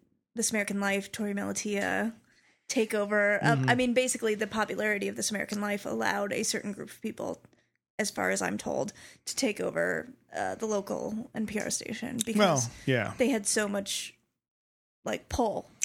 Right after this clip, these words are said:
Speaker 2: Well, they pulled in money, but also, I mean, the, the thing is also those people are pissed off about the fact that the classical music was
Speaker 1: Exactly,
Speaker 2: canceled
Speaker 1: yeah.
Speaker 2: and the jazz music was canceled. And, and that's sort of the, you know, in any of these fights, in any of these stations, and having been involved in community s-, radio where these fights can become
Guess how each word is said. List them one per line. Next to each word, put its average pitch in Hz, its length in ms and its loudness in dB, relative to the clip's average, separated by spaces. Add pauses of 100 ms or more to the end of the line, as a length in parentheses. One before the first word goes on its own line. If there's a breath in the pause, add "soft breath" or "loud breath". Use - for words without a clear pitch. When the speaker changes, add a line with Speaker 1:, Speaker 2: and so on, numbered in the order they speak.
(100)
Speaker 2:
Well, 247 100 10
they 180 60 8
pulled 151 340 6
in 139 120 6
money, 135 260 6
but 131 240 6
also, 151 320 8
I - 20 8
mean, 135 320 4
the, 170 100 6
the 139 140 8
thing 165 160 8
is 139 140 6
also 151 180 8
those 135 140 4
people 131 200 4
are 117 80 4
pissed 131 260 2
off 113 240 2
about 107 240 0
the 113 60 0
fact 113 320 2
that 113 140 2
the 110 60 -2
classical 117 480 4
music 113 380 2
was 117 120 4
Speaker 1:
Exactly, 120 160 4
Speaker 2:
canceled 120 320 2
Speaker 1:
yeah. 120 60 2
Speaker 2:
and 117 80 0
the 113 40 0
jazz 143 320 6
music 117 240 2
was 113 140 2
canceled. - 480 -2 (640 loud breath)
And, 170 160 6
and 160 140 6
that's 185 200 6
sort 156 180 6
of 139 140 4
the, 127 340 4 (200)
you 220 100 2
know, 143 140 6
in 160 40 6
any 233 200 8
of 170 60 4
these 143 260 4
fights, - 400 2
in 135 80 0
any 135 140 4
of 120 40 0
these 110 160 0
stations, - 560 0
and 113 100 0
having 127 240 4
been 120 120 4
involved 113 280 0
in 107 60 0
community 117 320 2
s-, 120 160 -2
radio 120 400 2
where 113 220 0
these 113 240 0
fights 113 280 0
can 113 160 0
become 113 440 -2